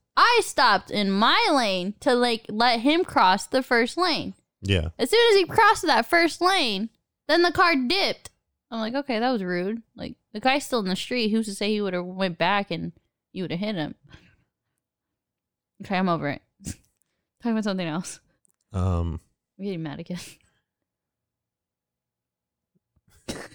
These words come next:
Speaker 2: Hold on, I'm gonna get water. I'm just trying to think of what to say right now.
Speaker 1: No, but I've never gotten
Speaker 2: No.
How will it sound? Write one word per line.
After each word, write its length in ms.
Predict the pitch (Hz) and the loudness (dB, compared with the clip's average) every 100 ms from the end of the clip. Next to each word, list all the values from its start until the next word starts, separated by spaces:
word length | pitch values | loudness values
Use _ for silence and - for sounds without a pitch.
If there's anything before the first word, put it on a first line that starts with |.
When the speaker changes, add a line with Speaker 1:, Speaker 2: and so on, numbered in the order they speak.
| _ _ _ _ 311 - - - _ _ _ _ - - - - 254 - - | _ _ _ _ -20 -18 -18 -18 _ _ _ _ -18 -16 -12 -10 -10 -8 -4
Speaker 2:
Hold 180 | 101 | -2
on, 80 | 92 | -2
I'm 60 | 90 | -6
gonna 140 | 113 120 | -8 -8
get 180 | 98 85 | -8 -6
water. 360 | 90 87 90 | -6 -6 -6
I'm 160 | 95 120 | -6 -6
just 160 | 123 | -6
trying 120 | - 101 | -6 -6
to 60 | |
think 160 | 98 92 | -6 -10
of 120 | 85 | -8
what 200 | 90 87 | -8 -10
to 160 | - 85 | -12 -12
say 180 | 85 | -12
right 200 | 82 85 82 | -14 -16 -18
now. 120 | 98 _ _ _ - - _ _ _ _ _ _ _ _ _ _ _ _ _ _ _ _ _ _ _ _ _ _ _ _ - | -20 _ _ _ -20 -20 _ _ _ _ _ _ _ _ _ _ _ _ _ _ _ _ _ _ _ _ _ _ _ _ -6
Speaker 1:
No, 240 | 226 190 | -4 -2
but 240 | 208 196 - | -2 -2 -2
I've 160 | 220 240 | -2 0
never 260 | 226 214 | 0 -2
gotten 400 | 190 160 160 170 - _ _ _ _ _ _ | -2 -2 -4 -8 -10 _ _ _ _ _ _
Speaker 2:
No. 220 | 98 92 | -10 -10